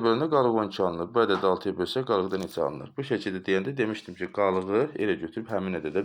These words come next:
bölmək lazımdır. Qalıqda neçə qalırsa, onu götürəcəyik. Qalıq qalmırsa, deyəcəyik ki, qalıq qalmır. On ikini bölərəm altıya. On iki altıya tam şəkildə bölündüyünə görə qalıq qalmır. Qalıq qalmadan görə elə burada da olacaq nə? Qalıq qalmaz ifadəsi.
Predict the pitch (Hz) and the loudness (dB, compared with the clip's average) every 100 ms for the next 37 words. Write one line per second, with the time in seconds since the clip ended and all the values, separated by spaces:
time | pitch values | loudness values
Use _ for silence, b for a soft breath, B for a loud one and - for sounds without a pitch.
0 | 110 92 85 76 71 64 67 69 - 123 | -2 -6 -6 -4 -4 -6 -12 -12 -2 0
1 | 101 98 95 101 101 98 98 98 117 131 | 0 -2 -4 -4 0 0 0 2 2 0
2 | B B B 139 147 143 143 135 143 151 | B B B 0 2 0 0 -2 -2 2
3 | 120 123 127 107 90 120 113 95 101 - | 4 4 2 0 0 -4 -4 -4 -8 -10
4 | 104 92 104 107 82 64 - - _ _ | -2 0 0 0 -2 -2 -12 -20 _ _
5 | _ - 123 110 - 98 120 151 - 98 | _ -4 -2 -2 -2 -2 -2 -4 -4 2
6 | 92 110 127 87 76 69 67 - _ 120 | 2 2 2 0 -2 -8 -10 -12 _ -8
7 | 107 107 95 - 92 104 98 85 - 87 | -4 0 0 0 -4 -4 -4 -8 -6 -6
8 | 82 87 82 80 85 82 76 76 90 87 | -2 -2 -2 -4 -4 -4 -4 -2 0 0
9 | 85 - 87 78 71 73 87 151 160 B | 0 2 2 2 -2 -2 2 2 0 B
10 | B B - 135 147 147 139 120 117 147 | B B 2 2 4 2 2 2 0 -2
11 | 151 120 110 107 98 95 92 107 151 - | -4 -4 -2 0 0 0 -2 -2 -6 -2
12 | 95 92 135 - 87 85 73 - 62 64 | 0 0 -2 -2 -2 -4 -10 -10 -12 -12
13 | - - | -16 -20